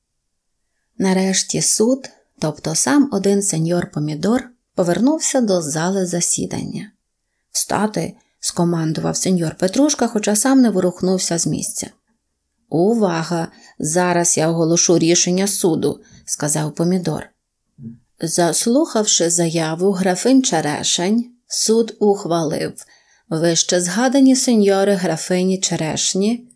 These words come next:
мають повне і невід'ємне право стягати податки за дощ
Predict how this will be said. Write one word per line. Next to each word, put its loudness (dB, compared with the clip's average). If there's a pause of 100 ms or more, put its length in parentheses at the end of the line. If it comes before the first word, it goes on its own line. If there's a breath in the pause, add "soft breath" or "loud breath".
(180)
мають 0
повне 2
і 0
невід'ємне 2
право 0
стягати -2
податки -4
за -2
дощ 0